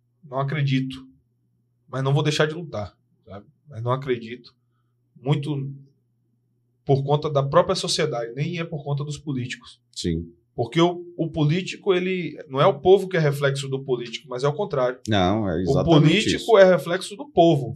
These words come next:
Speaker 2: Isso.
Speaker 1: Se o político é corrupto lá em cima, é porque o povo é corrupto aqui embaixo.
Speaker 2: Exatamente.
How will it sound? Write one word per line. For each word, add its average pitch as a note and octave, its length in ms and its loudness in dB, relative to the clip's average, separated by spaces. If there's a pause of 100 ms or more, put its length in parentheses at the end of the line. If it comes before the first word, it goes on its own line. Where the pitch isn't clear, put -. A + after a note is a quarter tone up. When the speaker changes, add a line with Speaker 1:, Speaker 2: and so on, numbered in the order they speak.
Speaker 2:
Isso. F#2+ 260 -2
Speaker 1:
Se D3+ 60 -4
o D#3 80 -8
político F3 380 -2
é G3 40 2
corrupto F3+ 440 2
lá E3 80 -2
em D#3 40 0
cima, F3 220 -2
é - 20 -2
porque - 220 -6
o F#3+ 100 0
povo G#3 220 2
é G3 60 2
corrupto C#3 360 4
aqui F2+ 100 4
embaixo. D2+ 40 2
Speaker 2:
Exatamente. F2 560 -2